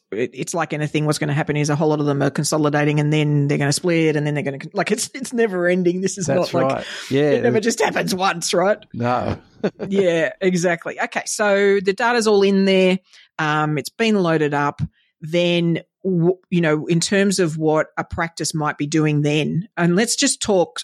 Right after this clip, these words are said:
Speaker 1: a small practice for now, 'cause I know there'll be another layer then from
Speaker 2: Mm-hmm.
Speaker 1: a dealer group perspective, but from a small practice's sense, what are they then doing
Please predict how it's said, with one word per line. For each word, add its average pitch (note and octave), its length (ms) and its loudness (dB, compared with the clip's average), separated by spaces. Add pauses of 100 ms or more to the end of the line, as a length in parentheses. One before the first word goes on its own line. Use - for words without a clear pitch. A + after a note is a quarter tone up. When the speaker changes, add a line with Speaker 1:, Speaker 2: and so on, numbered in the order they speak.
Speaker 1:
a D#3+ 80 0
small D#3+ 200 0
practice D3 360 -6
for C#3+ 100 -4
now, D3 220 0
'cause F#3 160 -4
I D#3+ 80 0
know D#3 160 2
there'll D3 100 2
be D3+ 140 0
another C#3+ 240 -2
layer C#3+ 360 0
then C#3 260 -4
from - 160 -4
Speaker 2:
Mm-hmm. G2 60 2
Speaker 1:
a G2+ 40 0
dealer C#3 160 0
group C#3+ 180 -4
perspective, - 540 -4
but - 160 -6
from E3+ 160 2
a F3 40 2
small F#3 220 0
practice's - 560 -4
sense, - 340 -2 (360)
what D#3+ 160 2
are - 20 0
they D#3 160 0
then D3 320 0
doing D3+ 400 0